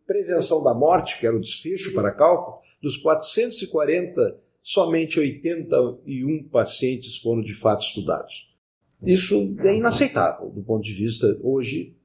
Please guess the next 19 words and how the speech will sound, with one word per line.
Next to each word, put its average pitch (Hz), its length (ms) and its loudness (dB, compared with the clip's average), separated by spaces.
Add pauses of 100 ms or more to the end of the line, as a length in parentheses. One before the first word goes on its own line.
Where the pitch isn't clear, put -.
(100)
de 147 160 -6 (140)
fei-, 190 280 -4 (160)
realização 139 720 2
do 131 80 -4
ensaio 123 320 0
clínico 120 200 -4
randomizado. 131 560 -2 (120)
Nós - 120 -8
vamos 226 140 -2
procurar 196 400 4
por 196 300 -2
que 170 480 -2 (140)
ocorreu 120 540 4
isso, - 440 -2 (160)
por 127 120 -8
que 254 160 0
que - 160 -18
parou 113 600 4
aí. 90 340 0